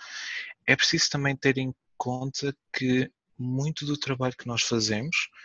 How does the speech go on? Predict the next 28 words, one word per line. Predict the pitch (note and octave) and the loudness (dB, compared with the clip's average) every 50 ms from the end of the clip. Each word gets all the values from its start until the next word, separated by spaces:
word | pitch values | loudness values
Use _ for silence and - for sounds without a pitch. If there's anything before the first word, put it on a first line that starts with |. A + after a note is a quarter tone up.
| - - - - - - _ _ _ | -18 -18 -18 -20 -20 -20 _ _ _
parecendo | - C3+ B2 - - - - D#3 D#3 D3+ - | 6 8 8 10 8 8 8 6 4 0 -2
que | - - | -4 0
não, | B2+ A#2 A2 B2 D#3+ F3+ - _ _ _ _ _ _ _ _ _ | 2 4 4 4 2 -2 -6 _ _ _ _ _ _ _ _ _
não | - B2+ B2+ B2+ B2+ B2+ C3 | -4 0 2 2 4 4 4
é | C3 | 2
passar | - C3 B2 - - B2 A#2+ | 2 2 2 4 4 4 4
o | A#2 | 2
tempo | - - B2+ B2 B2+ - - - - - | -2 -4 -4 -4 -6 -8 -12 -14 -8 -6
à | B2 | -4
frente | A#2+ - - - B2 A#2 | -4 -4 -6 -8 -8 -10
do | - - | -10 -10
computador, | - A2 A#2 - - A2+ G#2+ G#2+ G2+ G#2 - - _ | -10 -10 -6 -2 -2 0 0 0 -2 -2 -4 -8 _
a | - | 2
escrever. | A2 - - - A2+ G#2+ G2+ G2+ G2+ - - _ _ _ - - - - - - - - - - | 2 2 2 0 -2 -2 0 -2 -2 -2 -6 _ _ _ -20 -20 -18 -16 -16 -16 -16 -18 -16 0
Há | - - A2+ A2+ | 4 6 8 8
etapas | A#2 A#2 - - - A2 G#2+ - _ - A#2 A#2 - - - | 8 6 4 2 0 0 0 0 _ -8 -8 -6 -6 -6 -6
no | A#2+ A#2 | -6 -6
nosso | A#2 A#2 A2+ - - | -2 -2 -2 0 2
processo, | - - - - A#2 A2 A2 - - - - - | 4 6 6 6 6 4 4 4 4 4 2 2
qualquer | - G#2+ G#2+ - A2 G#2+ | 0 -2 0 2 0 0
comunicador | - - A2+ A2+ G#2+ - A2+ G#2+ A2 G#2+ | 0 -2 -6 -2 0 0 2 2 0 2
técnico | - - G#2+ G#2+ A2+ A2 - - G#2+ G#2 | 2 2 2 2 0 -4 -6 -6 -2 2
diria, | G#2+ G#2 G#2 G#2+ G#2 G#2+ A#2 B2 - - - - - - - - _ _ - | 2 4 4 6 6 6 4 2 0 -8 -16 -16 -16 -18 -20 -20 _ _ -4
e | - | -2
a | A2 | -2
parte | - _ A2+ A2+ A2 - | 2 _ 4 4 6 6
da | - | 6
escrita | A2+ - - - - A2+ A2+ A2+ - - A#2+ - | 8 8 8 6 6 6 6 6 6 4 2 2